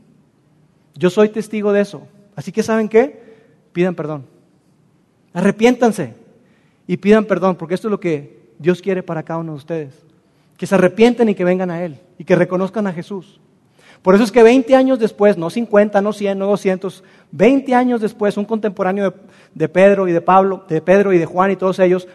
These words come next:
Pablo, el apóstol Pablo, entra a Atenas, a esa ciudad súper avanzada, súper religiosa, con mucha filosofía, y Pablo entra ahí para hablarles acerca de Jesús, no de las enseñanzas de Jesús,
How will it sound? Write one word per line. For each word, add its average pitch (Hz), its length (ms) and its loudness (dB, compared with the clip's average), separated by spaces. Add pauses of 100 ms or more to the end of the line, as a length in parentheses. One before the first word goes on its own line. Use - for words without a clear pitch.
(180)
Pablo, 226 320 4
el 180 80 0
apóstol 202 360 -2
Pablo, 208 520 0 (180)
entra 262 340 2
a 262 40 4
Atenas, 214 580 -2 (680)
a 143 80 -6
esa 226 140 -2
ciudad 226 500 4 (480)
súper 233 380 0
avanzada, 240 800 2
súper 247 400 -2
religiosa, 240 720 0 (200)
con 190 140 2
mucha 233 260 2
filosofía, 247 680 -4 (160)
y 190 120 -4
Pablo 262 460 2
entra 254 280 0
ahí 226 340 -2 (920)
para 190 180 2
hablarles 214 420 2
acerca 220 360 0
de 208 80 4
Jesús, 190 320 -2
no 202 200 2
de 302 60 8
las 311 200 4
enseñanzas 220 760 -4
de 190 100 -6
Jesús, 147 460 -12